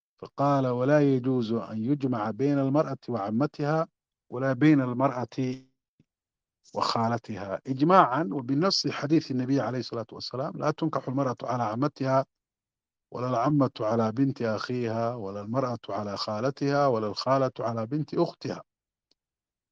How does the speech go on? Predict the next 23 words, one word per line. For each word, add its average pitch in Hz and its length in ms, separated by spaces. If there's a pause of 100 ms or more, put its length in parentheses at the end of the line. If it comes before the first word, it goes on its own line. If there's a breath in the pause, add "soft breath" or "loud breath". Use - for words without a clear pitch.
(180)
ولا 180 200
تنكح 156 420
الكبرى 139 460
على 120 180
الصغرى، 123 520
ولا 110 180
الصغرى 147 420
على 165 200
الكبرى". 143 420 (1400)
آه، 101 240
فلا 170 300
يجوز 175 300
للرجل 135 360
أن 117 180
يجمع 127 500 (480)
بين 135 200
اثنتين، 143 800 (520)
آه، 104 220
ممن 120 460
ذكر 175 420 (840)
حتى 135 380
يطلق 117 560
الأولى 147 800